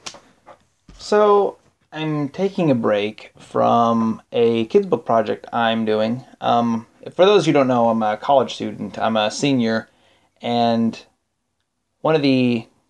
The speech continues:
head guys, I guess, on the board, he asked, he saw my work and asked for me to work on a kids' book that a friend of his is working, uh, Cool New School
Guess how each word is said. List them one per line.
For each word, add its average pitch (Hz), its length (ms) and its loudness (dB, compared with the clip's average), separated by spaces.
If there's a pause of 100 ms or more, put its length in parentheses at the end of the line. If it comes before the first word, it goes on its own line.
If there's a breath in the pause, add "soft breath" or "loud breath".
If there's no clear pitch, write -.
(1200)
head 143 160 -4
guys, 135 320 4
I 127 40 0
guess, 123 120 0
on 131 60 -6
the 113 120 0
board, 127 220 6
he 120 140 2
asked, - 500 -2 (140)
he 135 100 -20
saw 143 140 0
my 117 120 2
work 127 300 4
and 117 80 0
asked 110 240 -2
for 110 60 -12
me 107 160 -6
to 107 260 -6
work 104 180 0
on 113 160 0
a 117 80 -2
kids' 233 280 -2
book 131 320 0 (880)
that 127 140 2
a 117 40 -4
friend 127 160 0
of 120 60 0
his 120 100 -8
is 120 140 -10
working, 117 400 0
uh, 113 280 2
Cool 156 320 2
New 147 180 2
School 127 640 -2